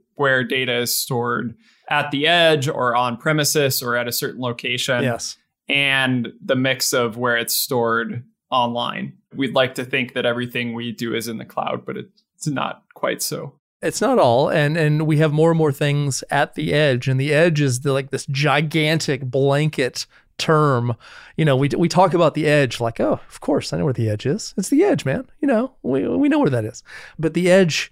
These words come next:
Speaker 2: the edge actually describes a huge variety of potential targets that you're trying to deploy data to or, or pull data from. And so, um,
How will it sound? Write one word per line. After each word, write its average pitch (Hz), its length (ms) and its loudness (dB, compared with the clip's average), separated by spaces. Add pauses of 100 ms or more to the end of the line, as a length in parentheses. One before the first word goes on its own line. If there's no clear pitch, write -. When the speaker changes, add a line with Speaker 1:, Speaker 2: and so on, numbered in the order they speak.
(100)
Speaker 2:
the 175 220 0
edge 170 240 4
actually 151 460 2
describes 131 1080 2 (280)
a 123 120 2
huge 170 580 2
variety 131 960 2 (420)
of 127 220 0
potential 135 800 2
targets 139 640 0
that 135 160 -2
you're 123 160 0
trying 123 500 0
to 117 420 -2 (260)
deploy 131 760 2 (200)
data 135 320 2
to 120 460 2
or, 127 260 2
or 143 280 4
pull 135 200 -2
data 123 260 0
from. 117 460 0 (460)
And 120 180 0
so, 120 520 2
um, 117 420 0